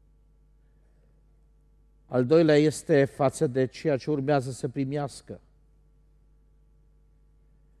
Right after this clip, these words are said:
Al treilea este că va primi cei mai buni.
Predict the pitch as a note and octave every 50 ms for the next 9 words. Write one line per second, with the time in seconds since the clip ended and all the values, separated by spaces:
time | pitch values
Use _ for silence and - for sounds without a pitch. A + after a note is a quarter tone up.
0 | _ _ _ _ _ _ _ _ _ - C#3 C3+ B2 - D#3 D#3+ D#3+ D#3+ D#3+ D3
1 | D3 D3 C#3 C#3+ D3 C3+ - - - D3+ - - D#3 C3 C3+ C#3+ C3+ - - D3
2 | C#3 C#3 D#3 D3+ - - - D#3 C#3+ C3+ C#3 C3+ C3 A#2 A#2+ D#3 F3 E3 C#3 A#2
3 | G2+ E2+